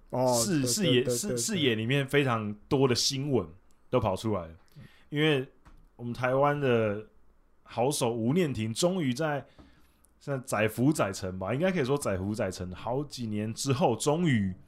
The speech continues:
Speaker 2: 因为球队的伤兵的问题，他上来，原本大家以为他上来救火，结果没想到他比救火还要更猛。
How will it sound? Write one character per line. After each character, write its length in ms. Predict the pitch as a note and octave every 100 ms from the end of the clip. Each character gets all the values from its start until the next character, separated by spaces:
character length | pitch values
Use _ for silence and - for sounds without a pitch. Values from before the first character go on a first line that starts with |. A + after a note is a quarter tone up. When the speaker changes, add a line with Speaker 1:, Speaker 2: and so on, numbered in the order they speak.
| _ _ - - - _ _ _ _ _ _
Speaker 2:
因 160 | C#3+ D#3
为 120 | D3
球 220 | - A2
队 280 | A2 B2+ A2
的 80 | G#2
伤 260 | B2 A#2
兵 100 | A#2
的 60 | A2+
问 200 | A#2+ A2
题， 240 | F#2 E2 D#2
他 360 | F#2+ G2+ G2+
上 280 | G2+ - D3+
来， 240 | G2 F2 F2+ _ _ _ _ _ _
原 180 | D3 A#3
本 160 | A3
大 140 | D#3 F#3
家 60 |
以 80 | D3+
为 120 | A2+
他 140 | A#2+ C3+
上 120 | C#3
来 120 | A2+
救 280 | A2 D3+ G#2+
火， 280 | F#2 F2 F#2 - _ _ _ _ _ _ _ -
结 100 | A#2+
果 60 |
没 160 | C3+ B2+
想 180 | A#2 A2+
到 400 | A#2+ A2 G2+ - - - -
他 160 | - C#3
比 160 | C3 G#2+
救 240 | - D#3+ G#2
火 120 | F2+
还 80 | G2
要 100 | A2
更 280 | - C#3
猛。 180 | G2+ F#2